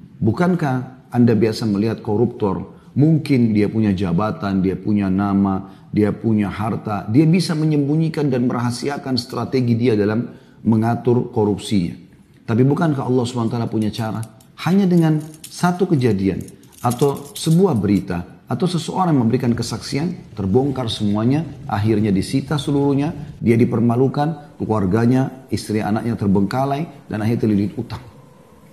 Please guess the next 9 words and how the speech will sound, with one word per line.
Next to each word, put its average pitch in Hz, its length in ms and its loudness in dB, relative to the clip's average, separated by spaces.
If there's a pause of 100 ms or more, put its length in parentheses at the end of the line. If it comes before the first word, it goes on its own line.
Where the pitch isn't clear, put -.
(280)
Dan 104 80 -6
itu 139 160 2
bukan 131 320 2
satu 131 240 -4
dua 117 240 0
orang. 139 240 -2 (400)
Kenapa 175 420 2
kita, 170 240 -2
teman-teman, 135 560 0